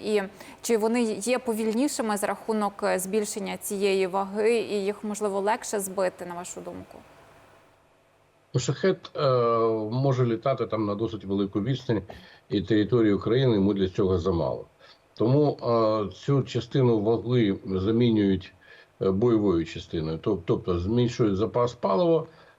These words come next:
Speaker 2: збільшують бойову частину. Про це, е, такі експериментальні, е, зразки у росіян з'являлися ще там наприкінці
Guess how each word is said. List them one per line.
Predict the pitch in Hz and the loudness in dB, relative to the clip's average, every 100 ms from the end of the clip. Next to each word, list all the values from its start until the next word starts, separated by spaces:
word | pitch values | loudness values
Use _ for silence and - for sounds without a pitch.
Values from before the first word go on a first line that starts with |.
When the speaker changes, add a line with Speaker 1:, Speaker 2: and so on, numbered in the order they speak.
| - | -8
Speaker 2:
збільшують | 95 135 156 127 104 | -2 0 2 0 0
бойову | 104 117 120 | 2 2 2
частину. | 117 - 90 78 76 | -4 -8 -4 -4 -4
Про | 104 | -6
це, | 107 - 165 | -4 2 2
е, | 147 - - - _ - 107 107 104 101 101 | 2 -2 -20 -20 _ -4 2 2 4 2 0
такі | 95 113 - 139 | -2 -4 0 -2
експериментальні, | - 135 123 127 123 127 120 113 | 0 0 2 2 2 0 2 2
е, | 110 101 - 107 | 0 -2 -4 -4
зразки | 98 117 120 - 185 175 165 _ _ _ _ - | -2 -2 -2 -4 -2 0 -4 _ _ _ _ -2
у | 117 | 0
росіян | 117 - 143 156 117 | 0 0 2 2 2
з'являлися | 117 123 147 135 123 - 117 | 0 2 2 2 0 0 0
ще | 104 - 143 135 | 0 -6 -2 -2
там | 139 120 117 | 0 -2 -2
наприкінці | 110 120 104 113 110 - 135 | -2 -2 -2 -2 -2 0 0